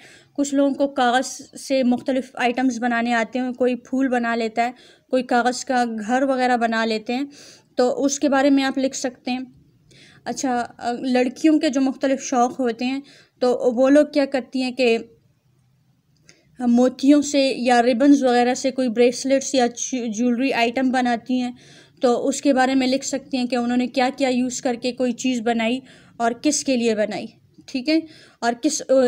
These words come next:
इवेंट पे बनाई, क्या, अ, खुशी का मौका था जिस पर उन्होंने ये बनाया और किया, ठीक है। अच्छा, कुछ जो डेकोरेशन पीसेस हैं, आजकल बहुत ईजीली काफ़ी सारे डेकोरेशन पीसेस लोग बनाते हैं, अ, जो,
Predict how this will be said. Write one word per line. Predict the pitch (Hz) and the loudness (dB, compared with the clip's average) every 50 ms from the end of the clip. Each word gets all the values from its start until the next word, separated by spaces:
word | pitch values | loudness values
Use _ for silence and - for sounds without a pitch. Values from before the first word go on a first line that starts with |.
| 240 - | 2 0
इवेंट | 277 262 302 302 285 285 - | 2 2 4 2 2 2 0
पे | - 247 226 | -4 -4 -4
बनाई, | 208 208 202 196 202 214 | -4 -6 -6 -8 -8 -10
क्या, | 214 - - 262 247 254 254 254 | -6 -2 0 2 2 4 2 2
अ, | - - - 226 226 220 220 226 | 0 -2 -2 -2 0 0 0 -2
खुशी | 226 - - 240 - - 262 | -2 -4 -6 -6 -4 -4 -4
का | 247 247 247 233 | 0 0 0 0
मौका | 226 220 220 - 240 240 | 0 -2 -2 -2 -2 -2
था | 240 254 254 254 277 277 - - - _ _ _ - | -2 -4 -6 -6 -8 -10 -14 -20 -20 _ _ _ -6
जिस | 233 254 247 | -6 -6 -4
पर | - - 240 233 | -2 -2 -2 -2
उन्होंने | 233 240 240 240 233 | -2 -2 -2 -2 -2
ये | 233 240 247 | 0 -2 0
बनाया | 220 233 220 220 214 214 220 240 233 | 0 0 -2 -2 -2 -4 -2 -2 -2
और | 220 233 247 240 - _ | -2 -2 -4 -4 -8 _
किया, | - 240 226 220 185 - _ - - | -10 -8 -8 -8 -10 -14 _ -16 -10
ठीक | - 269 240 294 | -10 -4 -2 -2
है। | 302 294 285 - - - - - - _ | -2 -2 -4 -8 -14 -20 -20 -20 -16 _
अच्छा, | - - - - 285 262 247 233 | -6 -6 -4 -2 -2 0 0 0
कुछ | 220 - - - 311 311 311 - - - - - 262 | -2 -4 -4 -2 -2 -2 -2 -4 -8 -10 -10 -10 -4
जो | 233 262 269 | 0 2 2
डेकोरेशन | 269 233 247 240 247 285 269 269 269 302 302 285 | 4 2 2 2 2 2 2 2 4 4 2 2
पीसेस | 285 277 254 247 - 285 285 262 277 | 2 0 -2 -2 0 0 0 0 0
हैं, | 277 254 262 254 - - - - _ _ - | -2 -2 -4 -6 -12 -20 -20 -20 _ _ -4
आजकल | 240 247 247 - 302 277 | -2 -2 -2 0 0 0
बहुत | 240 220 285 277 285 277 - - - | 2 2 2 2 2 0 -4 -4 -2
ईजीली | 277 277 226 269 277 269 285 277 | 0 0 2 2 2 2 2 2
काफ़ी | 285 262 247 247 247 - 277 | 2 0 0 0 0 -2 -4
सारे | 277 - 277 247 247 247 254 262 262 - - - | -2 -2 -2 0 0 0 0 0 -2 -4 -6 -4
डेकोरेशन | 233 233 240 247 247 233 226 - 269 262 | -4 -2 0 0 0 -2 0 0 -2 -2
पीसेस | 254 262 240 233 - 269 247 226 | -2 -2 -4 -4 -4 -6 -4 -2
लोग | 247 233 233 220 | -2 -2 -2 0
बनाते | 214 226 220 214 202 196 - - | -2 -2 -2 -2 -6 -8 -8 -8
हैं, | 247 269 285 285 - - - - - - _ - | -8 -8 -8 -10 -14 -20 -20 -20 -20 -18 _ -6
अ, | 226 226 226 226 226 220 | -4 -4 -2 -2 -2 -4
जो, | 226 208 220 233 233 233 233 233 | -4 -4 -2 0 0 0 0 -2